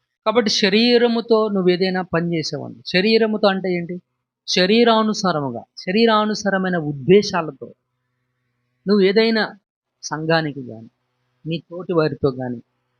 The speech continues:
నువ్వు ఏదైనా పనులు చేసావనుకో, నీకు నీ స్వార్థం కోసం నువ్వు చేసావనుకోండి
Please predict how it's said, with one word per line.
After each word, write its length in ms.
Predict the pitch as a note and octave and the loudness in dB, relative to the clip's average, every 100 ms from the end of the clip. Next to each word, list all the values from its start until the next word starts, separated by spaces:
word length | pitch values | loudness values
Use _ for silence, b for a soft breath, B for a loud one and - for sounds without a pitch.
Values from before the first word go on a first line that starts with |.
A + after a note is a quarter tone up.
| _ _ _ _ - | _ _ _ _ -4
నువ్వు 120 | E3+ | 0
ఏదైనా 320 | F3+ G3+ G3 | 2 0 -2
పనులు 420 | F3 D#3+ F3 F3 D#3+ | -2 -2 -2 -2 -6
చేసావనుకో, 460 | - C#3 C3 A#2+ | -6 -10 -12 -8
నీకు 340 | C3+ G3+ F#3 F#3 | -2 -2 0 -2
నీ 300 | D#3+ G3 F#3+ | 2 0 0
స్వార్థం 680 | - D#3+ G3 F#3+ F#3 A#3+ | 2 2 2 0 0 0
కోసం 280 | A3+ G#3+ G#3 F#3 | 2 0 0 -6
నువ్వు 180 | C#3+ | -6
చేసావనుకోండి 720 | C#3+ D3 C3 B2 A#2+ A2+ A2 | -8 -8 -10 -12 -12 -14 -16